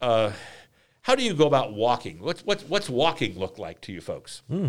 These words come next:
Speaker 2: one foot in front of the
Speaker 1: One
Speaker 2: other.
Speaker 1: foot in front of the other. This is an active thing that's going on. Is that
Speaker 2: Mm-hmm.
Speaker 1: not, that, not correct?
Speaker 2: Yep.
Speaker 1: So some, there's something about baptism that has to do with walking in newness of life,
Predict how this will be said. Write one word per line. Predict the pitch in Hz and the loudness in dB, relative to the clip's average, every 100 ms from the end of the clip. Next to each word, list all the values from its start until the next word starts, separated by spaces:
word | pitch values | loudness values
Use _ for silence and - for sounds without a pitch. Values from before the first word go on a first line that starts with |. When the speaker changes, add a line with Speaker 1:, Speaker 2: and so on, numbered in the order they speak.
| 104 _ | -4 _
Speaker 2:
one | 113 110 131 | 0 4 4
foot | - 147 - | 2 -2 -2
in | 131 | 0
front | 123 165 | 2 4
of | 120 | 4
the | |
Speaker 1:
One | 165 196 | 4 4
Speaker 2:
other. | - | 4
Speaker 1:
foot | 233 | 2
in | 156 | 4
front | 185 | 0
of | |
the | 185 | 2
other. | 156 | 0
This | 160 175 | -2 0
is | 190 147 | -2 -2
an | 123 156 | -4 -2
active | 190 190 165 - | -2 0 -4 0
thing | 175 143 | -2 -2
that's | 123 | -6
going | 160 147 165 | -2 -2 0
on. | 147 | 0
Is | 127 | 4
that | 143 139 | 4 4
Speaker 2:
Mm-hmm. | |
Speaker 1:
not, | 151 147 | 2 2
that, | 143 - 143 | -2 -4 -4
not | 139 135 | -4 -2
correct? | - 143 131 - - 135 | -2 2 0 -2 -16 2
Speaker 2:
Yep. | 123 202 - _ _ | 2 2 -6 _ _
Speaker 1:
So | - 139 135 117 | 0 4 4 2
some, | - 233 - | 2 2 4
there's | 160 143 | 2 2
something | - 370 254 165 | 2 0 0 2
about | 139 135 120 | 4 4 2
baptism | 202 220 117 107 120 | 0 0 -4 -4 -4
that | 120 | -4
has | 139 139 | -2 -4
to | 135 | 0
do | 165 | 0
with | 135 | 2
walking | 131 214 - 123 98 | 4 2 0 -8 -10
in | 117 | -6
newness | 131 175 175 - | -4 -2 -4 -4
of | 143 | -4
life, | 247 247 151 - | -4 -6 -6 -16